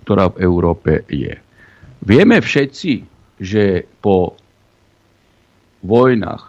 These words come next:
ako bola napríklad tridsaťročná vojna, kde sa hrušili katolíci protestanti, hej, tisíc šesťsto osemnásť až štyridsaťosem bol Westfalský mier, hej.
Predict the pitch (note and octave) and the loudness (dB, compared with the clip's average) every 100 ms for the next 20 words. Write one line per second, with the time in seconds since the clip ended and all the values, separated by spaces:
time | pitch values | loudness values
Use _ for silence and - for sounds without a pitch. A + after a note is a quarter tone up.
0 | _ D#2 - D#2+ E2 E2 E2 D#2 E2+ - | _ -16 -14 -8 -6 -4 -4 -6 -8 -6
1 | D#2+ F#2+ G2+ F#2+ F2 E2+ - E2 D#2 F#2 | -6 -4 -4 -2 -2 -4 -6 -6 -2 0
2 | F#2 D#2 D#2+ D#2+ E2+ E2 F2+ - F2+ F2+ | 2 0 -2 -4 0 0 0 -2 -2 0
3 | F2 - F2+ E2 - - - G#2 - - | -2 0 -2 -4 -6 -4 -2 0 -2 -2
4 | - C#2+ D2+ - C#2+ E2 F2 E2+ - E2+ | -2 -2 -4 -6 -4 -4 -4 -6 -6 -4
5 | - E2 - E2+ D#2+ F2+ E2+ D#2 D2+ - | -2 -2 -2 -2 0 2 2 2 0 -2
6 | D#2+ D#2 D#2 E2 F#2 F#2 D#2+ D#2 D2 - | -2 0 0 2 2 2 2 2 0 -6
7 | - - - F2 - - D#2+ E2 - D#2 | -20 -4 2 2 2 -2 -2 -2 -6 -2
8 | D#2 D2+ C2 - - - | 0 0 -2 -6 -8 -8